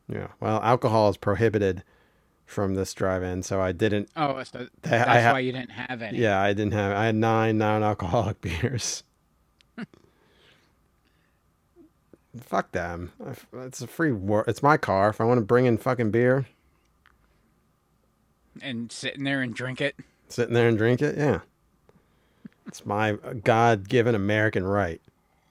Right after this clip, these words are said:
Speaker 2: I mean, I drank a jar of moonshine at that place, so.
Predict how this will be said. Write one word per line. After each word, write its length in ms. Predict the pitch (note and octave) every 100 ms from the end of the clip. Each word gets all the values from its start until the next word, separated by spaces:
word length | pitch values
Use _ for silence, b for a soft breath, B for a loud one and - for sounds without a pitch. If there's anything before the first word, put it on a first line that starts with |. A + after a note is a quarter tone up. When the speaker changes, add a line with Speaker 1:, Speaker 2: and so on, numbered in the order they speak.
| _ _ _ _ _ _ _ _ _ _ _
Speaker 2:
I 40 | -
mean, 160 | A2+
I 80 | G#2+
drank 280 | A#2 B2 A#2+
a 60 | F2+
jar 280 | - G#2+
of 60 | F#2+
moonshine 520 | G#2 A#2+ - G#2 F#2+
at 120 | F#2
that 180 | G2+ F#2
place, 300 | - G2+ F#2
so. 280 | - F2+